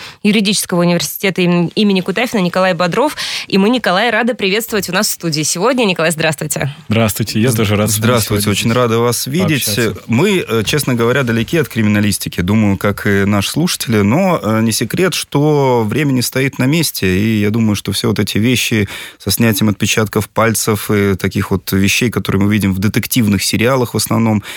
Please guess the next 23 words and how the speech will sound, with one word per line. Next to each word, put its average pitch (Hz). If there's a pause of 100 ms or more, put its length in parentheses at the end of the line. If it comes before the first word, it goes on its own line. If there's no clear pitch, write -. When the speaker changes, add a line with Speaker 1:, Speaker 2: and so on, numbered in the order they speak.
(200)
Speaker 3:
они, 135
э, 110
немножко 117
уходят 123
в -
прошлое, 127
а 113
сами, 165
э, 98
негодяи, 101
которые, 87 (100)
м, 90
скажем 92
так, -
э, 85 (380)
третируют 104
население, 92
работают 117
всё -
больше 113
в -
цифровой 117
отрасли, 95